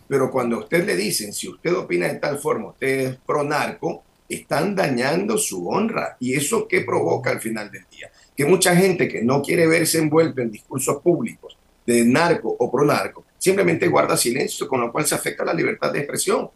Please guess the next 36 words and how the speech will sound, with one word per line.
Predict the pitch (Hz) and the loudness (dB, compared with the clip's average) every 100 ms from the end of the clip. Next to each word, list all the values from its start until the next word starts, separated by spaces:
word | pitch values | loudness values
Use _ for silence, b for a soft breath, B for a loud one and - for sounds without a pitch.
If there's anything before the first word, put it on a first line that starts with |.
| _ - | _ -4
que | 143 | 0
es | 143 | 2
la | 180 | 2
base | - - 196 | 0 2 2
de | 156 | 4
una | 147 - | 2 0
sociedad | 131 131 135 | 0 -2 -2
democrática. | 156 - - - - - - _ _ _ | -2 0 0 0 -6 -8 -12 _ _ _
Y | 147 185 | 0 2
es | 208 | 2
lo | 208 - | 0 -2
que | 117 | -4
a | |
veces | 107 156 170 175 175 - | -2 -2 -2 -4 -6 -6
no | 151 160 | -6 -4
se | 156 | -4
entiende | 117 - - 135 120 - | -6 -6 -6 -4 -4 -4
cómo | 120 123 131 107 | 0 0 2 0
desde | 92 92 92 | -2 -4 -4
el | 87 | -4
gobierno | 82 104 123 117 87 85 82 - _ _ - | -2 2 4 4 0 -8 -8 -10 _ _ -2
se | - 135 117 | 2 4 4
apoya, | 117 - 190 139 113 | 2 2 2 2 0
en | 104 | -2
definitiva, | 104 117 123 120 147 165 233 - _ _ _ _ _ _ - | -2 -2 -2 -2 2 2 0 -4 _ _ _ _ _ _ -4
cercenar | - 151 143 - 143 160 165 117 - - | 2 4 2 2 2 4 2 -2 -6 -6
la | 117 113 | -4 -2
capacidad | 110 - 110 - 110 120 123 | -4 -4 -6 -4 -2 0 0
de | 110 113 | 0 -2
debate | 101 110 - 95 | -2 -4 -4 -6
serio | 135 135 120 | 0 0 0
en | 95 | -4
una | 90 82 | -8 -12
sociedad. | - - - b b | -12 -12 -14 b b
Es | - - | 4 4
inexplicable. | 233 180 170 170 - - - | 4 2 0 0 2 0 -2